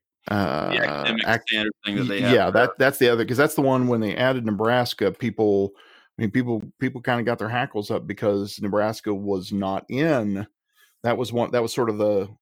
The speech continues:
Speaker 1: you know, one A is, is being land grant. Of course, not everybody in the Big Ten is a land grant. You've got Northwestern, um, you know, as an example, not, not being a land grant, um, but most, but most are, right? So you're looking at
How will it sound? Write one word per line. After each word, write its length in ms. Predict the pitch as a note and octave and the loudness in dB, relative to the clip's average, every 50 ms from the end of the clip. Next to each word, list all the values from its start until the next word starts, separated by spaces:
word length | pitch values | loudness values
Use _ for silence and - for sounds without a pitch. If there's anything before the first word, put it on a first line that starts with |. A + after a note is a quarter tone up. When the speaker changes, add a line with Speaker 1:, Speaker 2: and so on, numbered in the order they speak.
| _ | _
Speaker 1:
you 100 | - G2+ | -10 -8
know, 80 | G#2 F#2 | -6 -6
one 340 | G2 G#2+ A#2+ B2+ C3 B2+ A#2+ | -4 -4 -4 -2 -2 0 0
A 260 | A#2 A#2 A2+ A2 G#2+ | 0 0 0 0 0
is, 320 | G#2+ G2+ G2+ G#2 - - - | -2 -2 -4 -6 -10 -12 -10
is 140 | A2+ A2 G#2 | -10 -10 -8
being 280 | G#2+ A2+ A2 A2 G#2+ A2 | -6 -6 -4 -4 -4 -4
land 200 | A2+ A2+ A2 - | -4 -4 -4 -4
grant. 220 | - G#2+ G#2+ E2 | -4 -4 -6 -6
Of 60 | - | -8
course, 240 | - A2+ G2+ G2+ - - _ _ _ _ _ | -6 -6 -6 -6 -8 -14 _ _ _ _ _
not 260 | - A#2+ A2 G#2+ G#2+ G#2+ | -8 -4 -2 -2 -2 -2
everybody 420 | G2+ A2 G#2 G#2 G#2+ G2+ G#2 G2+ | -2 -4 -4 -4 -4 -4 -4 -4
in 80 | G2+ G2 | -4 -4
the 60 | G2 | -6
Big 180 | G#2 G2+ G2+ | -6 -8 -8
Ten 160 | - A2 F#2+ F2 | -8 -10 -8 0
is 220 | G#2+ C#3 B2+ G#2+ | 0 0 0 2
a 60 | G#2+ | 0
land 280 | G2 G2+ F#2+ F2+ F2+ F2 | -2 -2 -4 -4 -6 -6
grant. 220 | E2+ F2+ G2 G2 | -6 -6 -6 -6
You've 80 | G2 G2+ | -4 -4
got 140 | G2+ F2 D2 | -4 -4 -4
Northwestern, 760 | G2 F#2+ G2 - F#2+ F#2+ G2 - - - F#2+ F#2 F#2 G2 - _ - - - - - _ | -6 -6 -6 -4 -4 -4 -4 -4 -6 -6 -6 -4 -6 -6 -8 _ -18 -20 -20 -20 -18 _
um, 560 | - G#2+ G#2 G2+ G2 F#2+ F#2 F2+ F#2 F#2 G2 - - | -4 -2 0 0 0 0 0 -2 -2 -2 -4 -6 -6
you 60 | A2 | -4
know, 120 | G#2+ G2 G2 | -4 -2 -2
as 140 | F#2 G2 G2 | -4 -6 -6
an 80 | F#2 | -8
example, 460 | F#2+ F#2+ G2 F#2 F#2 F#2 - F#2+ F#2+ | -8 -6 -4 -4 -6 -4 -4 -2 -2
not, 200 | F#2+ F#2+ F2+ - - _ | -2 -2 -4 -6 -8 _
not 200 | - G#2+ F2+ F#2+ | -6 -4 -4 -2
being 160 | G2+ F#2+ F#2 | -2 -4 -2
a 60 | F2+ | -2
land 280 | F#2 F#2 F#2+ F#2 F#2+ F2+ F2+ - | -2 -2 -2 -2 -4 -4 -6 -6
grant, 360 | - F2+ F2 F2+ F2+ F#2 F2+ - - - | -4 -4 -4 -2 -4 -4 -6 -10 -8 -6
um, 200 | - G2+ G2 G#2 | -6 -4 -4 -2
but 140 | A2+ G#2+ C3+ | -2 0 2
most, 260 | D#3+ E3+ F3+ - - - | 4 4 2 2 0 0
but 160 | E3+ G3 - | -2 0 2
most 220 | F#3 F#3+ F#3 - - | 0 0 0 0 0
are, 220 | A2+ G2 F#2 A2+ | 0 2 2 2
right? 300 | B2 A2 G#2 G#2+ G#2+ F#2+ | 2 2 0 0 -2 -4
So 120 | - - G#2+ | -6 -6 -4
you're 180 | G#2 G#2 G#2+ | -2 0 0
looking 280 | A#2 A#2 - - A2 G#2+ | 0 -2 -2 -4 -2 -2
at 160 | G2+ G2 - | 0 -2 -2